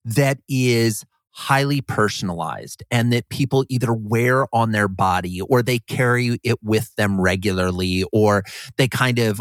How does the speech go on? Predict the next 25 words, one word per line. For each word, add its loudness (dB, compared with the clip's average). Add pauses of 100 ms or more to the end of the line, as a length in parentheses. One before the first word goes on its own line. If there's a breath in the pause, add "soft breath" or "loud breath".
are 2
very 2
emotionally 0
attached -2
to 0
the -2
product. 0
You 2
know, 4
we 4
name 2
our 4
laptops, -2 (360 loud breath)
right? 2
It -2
gives 0
you 2
the 0
prompt. 0
You -2
can 0
name 2
your 2
hard 2
drive. -2